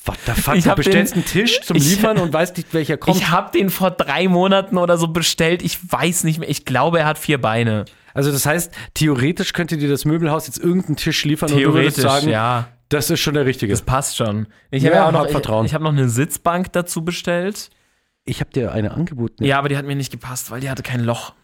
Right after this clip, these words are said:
Speaker 2: Ich brauche eine mit Loch. Damit meine Freundin auch wo sitzen kann.
Speaker 1: Mit Loch?
Speaker 2: Ja, hinten in der Rückenlehne, weil die steht direkt an der Heizung dran und dann, deine ist ja mit so einer durchgehenden Rückenlinie und ich brauch
Speaker 1: Ja.
Speaker 2: so eine, wo so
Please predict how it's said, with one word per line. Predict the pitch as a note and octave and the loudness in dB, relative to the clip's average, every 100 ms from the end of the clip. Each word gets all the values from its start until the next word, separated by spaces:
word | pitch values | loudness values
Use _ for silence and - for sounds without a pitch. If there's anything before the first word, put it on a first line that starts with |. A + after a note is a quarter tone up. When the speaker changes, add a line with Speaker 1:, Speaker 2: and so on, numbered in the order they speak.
| _ _ _ _ - | _ _ _ _ -20
Speaker 2:
Ich | |
brauche | - G#2+ | -10 -4
eine | A#2 | -2
mit | A2 G2+ | -2 -2
Loch. | G#2 - F#2 - _ _ _ _ _ _ _ _ _ _ _ | -4 -6 -10 -18 _ _ _ _ _ _ _ _ _ _ _
Damit | A2 G#2 | -6 -2
meine | A2+ G#2+ | -2 0
Freundin | A#2 A2 G#2+ | 0 2 0
auch | G#2+ A2 | -4 -4
wo | |
sitzen | F#2+ F#2+ - | -6 -6 -10
kann. | G#2+ F#2 G#2 _ _ _ _ _ _ _ _ _ _ _ _ _ _ _ _ _ _ _ - | -8 -8 -10 _ _ _ _ _ _ _ _ _ _ _ _ _ _ _ _ _ _ _ -16
Speaker 1:
Mit | G2 - | -14 -10
Loch? | F#2 A2+ - - _ | -6 -6 -6 -20 _
Speaker 2:
Ja, | A2 A#2+ | -2 -2
hinten | B2 C#3 - | 0 0 0
in | C3 A#2+ | 0 2
der | B2 | 0
Rückenlehne, | C3+ B2 G2 G2+ G#2 - - _ | 0 -2 -2 -2 -4 -6 -20 _
weil | A2+ | -2
die | A2+ A#2 | 0 0
steht | - C3 | 0 0
direkt | C3+ C3+ C3+ | 0 -2 -2
an | B2 | -2
der | A#2 | 0
Heizung | B2+ - A#2+ | -2 -2 -4
dran | - G2+ G2+ - | -2 -4 -4 -6
und | G#2 G#2 | -6 -2
dann, | A2 A2 - _ - | -2 -2 -4 _ -20
deine | - A#2 B2 B2 | -8 0 2 2
ist | A#2 | 2
ja | B2+ A#2 | 0 0
mit | G#2 A#2+ A#2 | 0 -2 -2
so | A#2+ | -2
einer | A#2 | 0
durchgehenden | C3+ C#3+ C#3+ C#3+ C#3 | 0 0 0 0 0
Rückenlinie | C#3 C#3 C#3 C#3 C3 | -2 0 2 2 2
und | |
ich | A#2+ | 0
brauch | A#2 | 2
Speaker 1:
Ja. | A#2+ | 2
Speaker 2:
so | A2+ | 2
eine, | A2+ A#2+ | -2 -2
wo | A#2+ | -2
so | A#2 A#2+ A#2 | -2 -2 -2